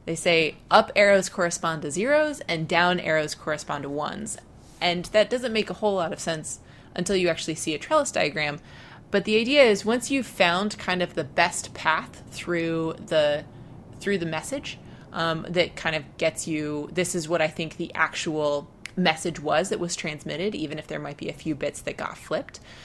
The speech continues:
um, then you can read back the arrows that correspond to that path that you took through the trellis diagram.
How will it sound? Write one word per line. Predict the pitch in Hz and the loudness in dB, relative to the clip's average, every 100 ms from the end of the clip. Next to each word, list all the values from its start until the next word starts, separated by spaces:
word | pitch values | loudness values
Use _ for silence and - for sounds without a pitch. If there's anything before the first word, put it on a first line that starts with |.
| - - | -18 -8
um, | - 190 180 | -2 0 0
then | 214 208 | 2 4
you | 220 | 4
can | 208 220 160 | 2 0 0
read | 180 196 220 170 | -2 -2 -2 -2
back | 156 175 190 - - - | 0 0 -2 -14 -18 -8
the | 160 - | -4 -2
arrows | 165 160 190 247 277 - | 0 2 2 2 -2 -6
that | - 156 - | -10 -6 -6
correspond | - 175 170 - 147 151 160 | -2 0 0 0 -2 -2 -4
to | |
that | 165 156 | -2 -2
path | - 165 190 - | 0 0 0 -2
that | |
you | 160 | -8
took | - 156 | -6 -8
through | - 151 | -8 -8
the | |
trellis | - 156 175 | -4 -4 -2
diagram. | - 202 202 240 | -2 -4 -2 -6